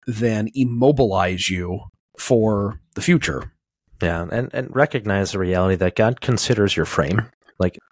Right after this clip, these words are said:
Speaker 2: if we talked about the reality of just the transient nature of mankind, you better believe God himself understands that every bit
Speaker 1: Right.
Speaker 2: of mankind is equally as transient as this world that's fading away, besides the soul which he has redeemed through Christ.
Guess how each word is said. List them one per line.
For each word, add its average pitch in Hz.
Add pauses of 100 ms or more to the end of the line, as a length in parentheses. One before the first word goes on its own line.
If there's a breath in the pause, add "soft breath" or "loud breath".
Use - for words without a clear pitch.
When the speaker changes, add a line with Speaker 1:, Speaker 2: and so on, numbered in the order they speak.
(1800 loud breath)
Speaker 2:
if 110
we 147
talked -
about 104
the 107
reality 95
of 85
just -
the 82 (220)
transient 110
nature 95
of 87
mankind, 90
you 175
better 247
believe 104
God 92
himself 87
understands 90
that 87 (200)
every 110
bit 107
Speaker 1:
Right. 98
Speaker 2:
of 90
mankind 98
is 82 (540 loud breath)
equally 165
as 123
transient 120
as 98
this 92
world 95
that's 92
fading 90
away, 92
besides 101
the 87
soul 113
which 92
he 98
has 90
redeemed 92
through -
Christ. -